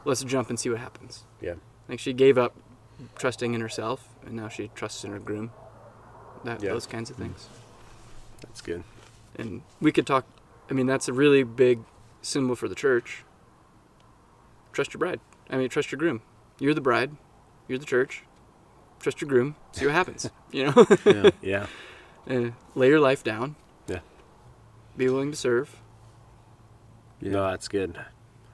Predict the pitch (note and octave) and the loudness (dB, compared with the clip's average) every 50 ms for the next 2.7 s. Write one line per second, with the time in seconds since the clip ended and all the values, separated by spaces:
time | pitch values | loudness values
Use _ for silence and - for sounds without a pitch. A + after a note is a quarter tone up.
0 | - - - B2+ A#2+ A#2 A#2+ C3+ C3 - - C3 C3 C#3+ D3 D3+ E3 E3+ D3+ B2+ | -12 -8 -4 -4 -2 -2 -2 -4 -6 -8 -8 -4 -4 -2 0 2 2 2 2 0
1 | C#3 - - A2 - - A#2 A#2 A#2+ A#2 A2+ B2 - - C#3+ D3+ D#3+ F3+ D#3+ D3 | -2 -4 -8 -10 -10 -8 -8 -8 -6 -8 -10 -10 -10 -6 -2 0 2 2 2 0
2 | D3+ C#3 B2+ B2+ B2 B2 B2+ - A#2 A2+ A2+ A#2 B2 | -2 -2 -2 0 -2 -2 -4 -6 -8 -8 -10 -12 -14